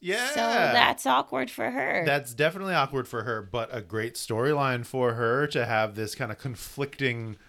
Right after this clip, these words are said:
Speaker 1: relationship with someone who means a lot to her and has been a part of her history, and who mutant fans in general have been like, "Hey, what's up with Justice and this whole,"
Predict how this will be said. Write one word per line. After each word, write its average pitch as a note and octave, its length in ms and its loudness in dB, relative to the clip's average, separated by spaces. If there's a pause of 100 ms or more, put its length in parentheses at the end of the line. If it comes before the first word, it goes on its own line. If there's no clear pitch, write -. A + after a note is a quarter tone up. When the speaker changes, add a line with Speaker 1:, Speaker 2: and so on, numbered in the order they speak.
(960)
Speaker 1:
relationship B2 1040 2
with A#2+ 240 0
someone A#2 600 -2
who A#2+ 180 0
means A2 340 -4
a A2 40 0
lot G#2+ 300 4
to - 320 -4
her A#2+ 280 2
and C3 120 -2
has G#2+ 220 -2
been G#2 300 -2
a F#2 80 -2
part G#2+ 280 2
of G2+ 140 -2
her G#2+ 140 0
history, C#3 320 -4
and E3 200 -2 (240)
who D#3+ 360 -4 (460)
mutant G3 360 -4
fans D#3 380 2
in C#3+ 120 0
general D#3+ 340 4
have B2+ 80 2
been C#3+ 100 -4
like, C3 160 0
"Hey, D#3 240 0
what's B2+ 180 -2
up D#3 100 -2
with D3+ 100 -2
Justice C3+ 440 0
and A2 120 -6
this G#2 160 -6
whole," G#2+ 420 0